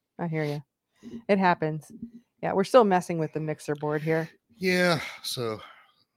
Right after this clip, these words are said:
Speaker 2: sorry if I got sniffles.
Speaker 1: Dude, you always have sniffles.
Speaker 2: Well, it's that time of the year.
Speaker 1: It's always that time of year.
Speaker 2: Yeah.
Speaker 1: I mean, seriously,
Speaker 2: <laughs>
Speaker 1: you, like, you always have sniffles and, like,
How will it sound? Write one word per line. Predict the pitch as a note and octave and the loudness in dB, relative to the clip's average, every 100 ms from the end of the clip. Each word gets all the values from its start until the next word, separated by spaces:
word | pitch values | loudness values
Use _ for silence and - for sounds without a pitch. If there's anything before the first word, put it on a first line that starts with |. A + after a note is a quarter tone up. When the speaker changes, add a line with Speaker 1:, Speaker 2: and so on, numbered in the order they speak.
| _ | _
Speaker 2:
sorry | - A#2 | -12 -8
if | G#2+ | -6
I | G#2+ | -6
got | G2+ | -8
sniffles. | - G#2 F#2+ F#2+ - - _ _ _ _ _ _ _ _ _ - _ _ G#3+ | -8 -8 -8 -2 -2 -2 _ _ _ _ _ _ _ _ _ -20 _ _ -8
Speaker 1:
Dude, | C#4 C#4+ | -2 0
you | C#4 | 4
always | - A#3+ C4 | 8 10 10
have | F#3+ D#3+ | 8 2
sniffles. | - D#3+ - - - - - _ _ _ - | 2 -6 -4 -6 -10 -20 -20 _ _ _ 0
Speaker 2:
Well, | A#2 | 2
it's | A2+ | 2
that | G#2+ | 0
time | G2+ | 0
of | G2 | 0
the | G2 | 0
year. | G#2+ - - - _ | 0 -4 -12 -20 _
Speaker 1:
It's | B3 C#4+ | 2 8
always | D#4 F4+ | 8 8
that | F3+ E3+ | 6 4
time | D3+ C#3+ | 2 -4
of | |
year. | C3 A#2 D3+ _ _ _ _ _ _ _ _ | -6 -8 -12 _ _ _ _ _ _ _ _
Speaker 2:
Yeah. | G#2 F2+ E2 _ _ _ _ - | -6 -6 -6 _ _ _ _ 4
Speaker 1:
I | |
mean, | A#3 A3+ | 6 6
seriously, | D#4 C4 F#3+ | 6 6 6
Speaker 2:
<laughs> | F#3 | 8
Speaker 1:
you, | A#3 | 12
like, | B3 | 10
you | B3 D4+ | 10 12
always | C4+ C4 F3+ | 12 12 10
have | F3+ E3+ | 6 4
sniffles | F#3+ - F#3 D#3 | 6 8 8 8
and, | F#3 F3 | 4 0
like, | E3 D3 | -4 -4